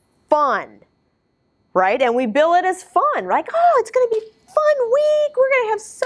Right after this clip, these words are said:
much fun together." All of that. So there used to be kind of a culture where we could have week-long, like, camp,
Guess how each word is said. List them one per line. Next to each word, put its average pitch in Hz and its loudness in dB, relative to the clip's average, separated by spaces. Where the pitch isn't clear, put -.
much 508 -4
fun 523 0
together." - -2
All 302 2
of 247 -4
that. 214 -2
So 262 0
there 302 2
used 359 0
to 381 2
be 320 0
kind 285 -2
of 254 0
a 247 0
culture 294 -2
where 254 2
we 240 -2
could 220 -2
have 247 0
week-long, 233 -2
like, 185 -2
camp, 233 -6